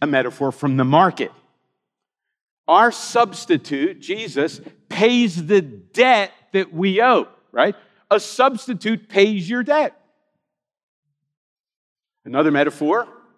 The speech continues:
a courtroom. The courtroom, another person receives the sentence and pays the penalty you deserve to pay. The metaphor of temple.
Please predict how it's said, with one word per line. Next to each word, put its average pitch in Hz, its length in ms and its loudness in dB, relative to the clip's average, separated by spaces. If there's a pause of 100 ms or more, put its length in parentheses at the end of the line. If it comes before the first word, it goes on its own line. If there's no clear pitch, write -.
(280)
a - 80 -10
courtroom. - 800 -4 (1400)
The - 80 -20
courtroom, 165 640 -2 (340)
another 214 560 0
person 175 920 -4
receives 214 680 -2
the - 120 -4
sentence 190 680 -4
and 175 200 -2
pays 208 640 -2 (920)
the 170 100 2
penalty 202 600 -2 (240)
you 202 360 -6
deserve 190 840 -6
to 180 100 -16
pay. 220 380 -6 (1080)
The 147 60 -2
metaphor 175 460 0
of 190 120 -6
temple. 202 500 -4